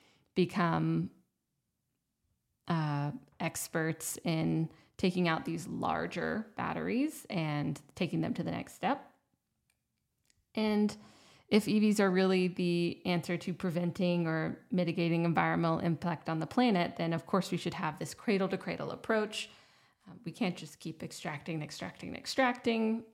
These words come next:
and throwing away without finding solutions to work unusable or otherwise needing to be recycled materials back into the cycle of the E V life.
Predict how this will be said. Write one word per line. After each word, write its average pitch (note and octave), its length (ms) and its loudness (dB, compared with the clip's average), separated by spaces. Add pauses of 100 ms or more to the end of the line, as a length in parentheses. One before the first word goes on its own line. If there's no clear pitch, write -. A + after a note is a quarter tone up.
and D#3 160 -6
throwing E3+ 340 0
away G#3+ 460 0
without G3 380 -2
finding F3+ 320 2
solutions E3+ 640 -4
to E3 260 -8
work F3 480 -4 (1400)
unusable F3+ 960 0
or E3+ 180 -2
otherwise D#3+ 1080 -4 (1040)
needing F#3+ 400 2
to F3 100 -4
be E3+ 120 -2
recycled E3 580 -4
materials F3 580 -6 (120)
back E3+ 360 -4 (160)
into G3+ 760 -2 (300)
the F#3 100 -2
cycle - 600 -6 (460)
of F3 160 -4
the - 240 -6
E - 60 -8
V D#2+ 180 -10
life. - 340 -10